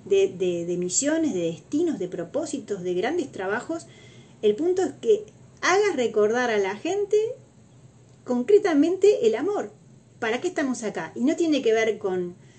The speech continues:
con, eh, eh, la playa corriendo de los dos vestidos de blanco y "ay, nos amamos". No, el amor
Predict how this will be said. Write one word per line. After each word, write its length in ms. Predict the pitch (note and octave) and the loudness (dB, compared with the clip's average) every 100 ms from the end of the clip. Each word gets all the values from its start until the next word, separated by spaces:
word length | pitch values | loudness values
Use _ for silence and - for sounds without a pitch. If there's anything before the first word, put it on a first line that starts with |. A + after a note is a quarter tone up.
| - - | -20 -14
con, 160 | - G3 | -6 -4
eh, 140 | G3 G3 | -4 -4
eh, 320 | G#3 F#3+ G3+ F#3+ | -4 -4 -4 -4
la 260 | F#3+ G#3+ | -2 -4
playa 500 | B3 C#4 C#4+ C#4+ C4+ | -2 2 2 0 -2
corriendo 500 | G3 G3+ A3 B3+ C4 | 0 0 0 0 2
de 60 | A#3 | 2
los 120 | G3+ | 2
dos 80 | G#3 | 0
vestidos 340 | A3 A3 A#3 | -4 -4 -2
de 140 | G#3 F3+ | -2 0
blanco 440 | F#3+ G#3+ B3 B3+ | 0 -2 -4 -2
y 80 | A3+ | -2
"ay, 280 | A#3 C4+ C4+ | -4 -4 -4
nos 200 | A3+ G3+ | -6 -8
amamos". 400 | G3 F#3 F3 F3 | -8 -4 -4 -4
No, 280 | A#3 C#4+ - | -4 -4 -4
el 180 | F#3+ F#3 | -4 -2
amor 420 | F#3 B3 F4 | -2 0 0